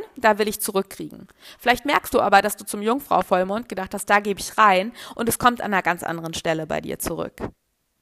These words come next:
Vielleicht kriegst du auf einen ganz anderen Weg Energie und Liebe zurück, als du denkst. Und dann dafür offen zu sein, ist super wichtig. Dann nicht zu denken, „Aber ich will doch auf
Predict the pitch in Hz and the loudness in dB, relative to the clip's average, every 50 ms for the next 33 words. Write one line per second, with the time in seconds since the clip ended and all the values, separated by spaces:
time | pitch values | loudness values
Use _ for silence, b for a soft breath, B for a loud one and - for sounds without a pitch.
0 | _ _ _ _ _ _ _ _ _ _ - - - 226 226 - - - - - | _ _ _ _ _ _ _ _ _ _ -8 2 4 4 4 4 2 -6 -6 -4
1 | - - - 220 - 214 214 214 202 - 233 214 330 403 392 - - - 247 240 | -2 -2 -2 -2 -2 -4 -4 -4 -2 0 2 2 2 0 -2 -2 -2 0 0 0
2 | 220 202 208 196 180 180 185 175 175 165 - - 185 175 180 175 165 185 185 170 | 0 -2 -2 -2 -2 -2 -2 -2 -2 -4 -6 -6 -6 -6 -6 -8 -6 -6 -6 -6
3 | 180 165 - 180 180 180 175 170 - - - 170 170 165 160 - - - - b | -6 -8 -10 -10 -10 -8 -10 -8 -8 -8 -8 -6 -6 -8 -10 -12 -16 -20 -20 b
4 | b b b b b 190 202 196 - - 214 196 180 208 202 185 170 151 160 185 | b b b b b 2 2 2 0 -4 -6 -4 0 0 0 0 0 -2 -6 -10
5 | - - - - - _ _ _ _ _ _ B B B B B B B 220 220 | -12 -14 -16 -18 -20 _ _ _ _ _ _ B B B B B B B -8 -6
6 | - - 247 240 262 285 302 311 302 247 233 208 208 214 - 233 - - 196 - | 0 4 6 6 6 6 4 0 0 4 6 6 6 6 4 0 0 0 0 0
7 | - 185 170 - 175 170 160 165 156 151 156 156 165 180 - _ _ _ _ _ | -2 -8 -10 -10 -8 -6 -6 -4 -4 -6 -8 -10 -12 -16 -20 _ _ _ _ _
8 | _ _ _ - 202 - - - - - 233 220 - 202 190 175 170 165 - - | _ _ _ -6 -4 -2 -2 -2 -2 -4 -4 -2 2 2 2 2 0 -4 -8 -10
9 | - - - - - B B B B - 226 233 254 320 349 - - 330 240 233 | -12 -12 -14 -14 -18 B B B B 0 2 2 4 2 0 0 0 2 2 2
10 | 233 247 - 277 269 - - 269 285 285 285 302 285 - - 277 330 339 330 320 | 0 0 -6 -10 -4 2 4 6 6 6 4 0 -2 -6 -2 0 2 2 2 2
11 | 320 - - 277 - - - | 0 0 0 -2 -2 -4 -14